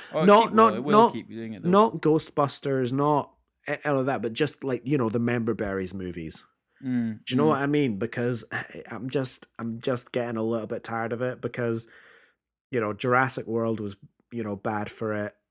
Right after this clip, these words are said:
Speaker 2: This was bad for it. Looking back on it, Force Awakens is something that does not age well for me in, in, in terms of that, and that's something that really upsets me because Star
Speaker 1: Yeah.
Speaker 2: Wars is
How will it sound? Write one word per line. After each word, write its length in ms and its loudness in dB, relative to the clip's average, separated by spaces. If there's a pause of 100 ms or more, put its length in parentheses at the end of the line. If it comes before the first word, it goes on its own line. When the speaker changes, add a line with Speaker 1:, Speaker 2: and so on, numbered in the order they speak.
Speaker 2:
This 180 0
was 100 -6
bad 260 -2
for 140 -2
it. 200 -4
Looking 460 2
back 320 0
on 140 -6
it, 200 -12
Force 360 -2
Awakens 500 -2
is 160 -6
something 260 -8
that 120 -8
does 120 -8
not 380 -8
age 260 -10
well 220 -8
for 120 -16
me 200 -8
in, 160 -10
in, 420 -14 (100)
in 560 -10
terms 280 -8
of 60 -8
that, 200 -6
and 100 -10
that's 220 -6
something 240 -8
that 80 -8
really 240 -6
upsets 420 -10
me 120 -8
because 360 -8
Star 340 -2
Speaker 1:
Yeah. 60 -2
Speaker 2:
Wars 280 -6
is 220 -8